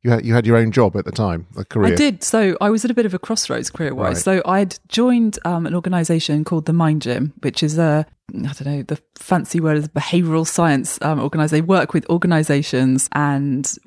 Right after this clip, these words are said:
Speaker 2: with the individuals within organisations. And it's all about how people can change their behaviour for the better of themselves and the role that they do. So we work in things like how people negotiate changes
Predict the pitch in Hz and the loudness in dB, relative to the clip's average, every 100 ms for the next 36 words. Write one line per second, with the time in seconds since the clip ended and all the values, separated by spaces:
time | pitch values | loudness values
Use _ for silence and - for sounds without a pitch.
0 | 147 147 139 151 156 147 139 135 135 139 | -4 -2 2 2 2 0 -2 -4 -2 0
1 | 131 147 123 120 139 123 113 135 - _ | 0 0 0 0 -2 0 0 0 -2 _
2 | - - 143 170 160 135 - 151 147 160 | -16 -2 0 2 2 0 0 0 0 -4
3 | - 147 139 - 160 143 - 185 165 143 | -2 -4 -2 0 0 0 0 0 2 0
4 | 143 151 147 131 143 147 143 143 - 143 | 2 2 2 0 -2 -4 -2 -2 -2 -2
5 | - 139 143 151 135 117 160 131 131 139 | -2 -4 -4 -2 0 0 -2 -2 -2 -2
6 | 147 135 - - 123 - 101 127 147 - | -2 -2 -4 -2 -2 0 -2 -2 -4 -4
7 | 147 147 151 156 135 - 147 139 - 127 | -2 2 0 2 -2 -2 0 -2 0 -2
8 | - _ - - - - 160 156 165 156 | -2 _ -20 -20 -20 -2 -2 0 -4 -2
9 | 156 151 160 156 143 143 - - 185 196 | 0 2 0 0 -2 -2 -2 0 2 4
10 | 202 190 185 | 4 2 0